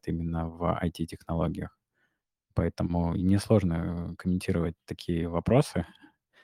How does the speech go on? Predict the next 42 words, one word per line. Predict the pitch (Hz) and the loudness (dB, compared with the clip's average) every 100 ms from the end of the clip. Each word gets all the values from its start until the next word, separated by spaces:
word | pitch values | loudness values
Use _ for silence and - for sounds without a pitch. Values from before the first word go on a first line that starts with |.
| _ - | _ 2
потому | 104 | 4
что, | - 101 | 6 6
ну, | 104 | 6
сколько | - 123 92 | 6 4 4
стоят | - 90 82 | 2 2 2
вот | 76 | -2
эти | 80 - | -4 -6
их | - | -4
разработки, | 85 82 82 82 - - | -2 0 2 0 0 -12
сервисы, | - 87 85 - - | -4 -2 -2 -6 -4
как | 92 87 | -4 -4
их | - | -6
определить? | - 95 87 82 80 82 - | -4 0 0 0 -2 -4 -8
Э, | - - - - | -6 -6 -6 -8
то | - | -6
есть | 80 - | -4 -6
это | - | -2
нужно | 90 92 85 85 85 85 - - - | 0 0 0 0 0 -4 -8 -20 -6
быть | - 92 | -4 0
либо | 90 90 | 2 2
айтишником, | 92 139 - 104 85 85 | 2 0 0 -2 0 0
либо | 98 95 85 85 | 2 2 2 0
консультироваться | 87 - 87 90 85 - 82 | -4 -6 -2 -2 -2 -4 -6
у | 82 | -4
какого-нибудь | - - 82 85 78 - | -4 -2 0 0 -4 -4
айтишника | 82 - - 82 - | -6 -6 -8 -10 -10
для | - | -10
того, | - 87 | -6 -6
чтобы | - 92 85 | -4 -6 -6
сказать, | - - 80 80 | -6 -6 -6 -6
там, | - 92 | -12 -12
стоит | - 101 101 - | 0 2 2 -2
ее | - | -8
покупать | - - - - | -10 -8 -6 -6
или | - | -6
не | - | -6
стоит | - - - | -6 -8 -10
ее | - | -12
покупать. | - - - 98 - - - | -12 -8 -8 -10 -16 -8 0
Если | 107 95 | 2 2
чисто | - - - | -2 -4 -6
технически | - - 143 - - - | -8 0 2 0 -6 -6